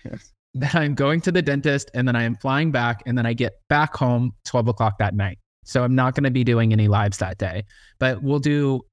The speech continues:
Speaker 2: Anchor Watch tomorrow and then Salt Lake City on Wednesday. And then we'll be back for Hot Messy Topics on Friday.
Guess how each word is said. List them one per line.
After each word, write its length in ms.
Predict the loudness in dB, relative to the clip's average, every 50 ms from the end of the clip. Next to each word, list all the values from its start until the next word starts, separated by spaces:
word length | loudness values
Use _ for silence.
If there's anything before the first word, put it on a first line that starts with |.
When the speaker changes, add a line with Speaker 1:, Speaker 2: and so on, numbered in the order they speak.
| -4
Speaker 2:
Anchor 240 | -2 0 0 0 0
Watch 240 | 0 0 0 -2 -2
tomorrow 500 | -2 0 0 2 2 0 0 0 -2 -4 -4
and 120 | -4 -2 -2
then 300 | 0 -2 -2 -2 -4 -4
Salt 220 | -4 -4 -4 -4
Lake 120 | -4 -6
City 220 | -6 -4 -2 -2 0
on 160 | 0 0 0
Wednesday. 380 | 0 0 -2 -2 -2 -2 -2 -2 -4 -6 _ -2
And 120 | 0 0
then 80 | 2 0
we'll 80 | 0 0
be 160 | 0 0 0
back 240 | 0 0 0 -2 -2
for 80 | 0
Hot 160 | 0 0 0 0
Messy 240 | -2 -2 0 -2 0
Topics 380 | 0 0 0 0 -2 0 2
on 140 | 2 2 2
Friday. 340 | 2 2 2 0 0 -2